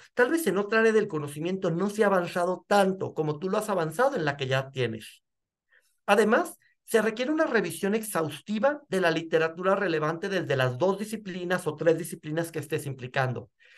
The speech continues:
identificando aquellas lagunas que existen en la investigación de ambas áreas, así como teorías, enfoques y conceptos relevantes y cómo estos han sido aplicados en estudios anteriores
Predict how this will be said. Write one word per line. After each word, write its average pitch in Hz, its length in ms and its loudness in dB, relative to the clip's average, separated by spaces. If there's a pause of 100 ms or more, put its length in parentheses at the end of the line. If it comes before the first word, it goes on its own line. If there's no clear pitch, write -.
(120)
identificando 208 1040 0
aquellas 233 360 -6
lagunas 180 680 -2 (460)
que 208 280 2
existen 269 840 -6
en 175 140 0
la 165 60 0
investigación 160 840 -2
de 165 140 2
ambas 151 320 0
áreas, 113 460 -6 (500)
así 214 220 -8
como 233 300 2
teorías, 202 720 0
enfoques 180 680 0
y 147 80 -12
conceptos 190 540 -4
relevantes 165 640 0 (220)
y 160 160 -10
cómo 214 480 2
estos 254 480 0
han 190 140 0
sido 226 180 0
aplicados 165 560 0
en 139 100 -4
estudios 156 460 -4
anteriores 156 680 0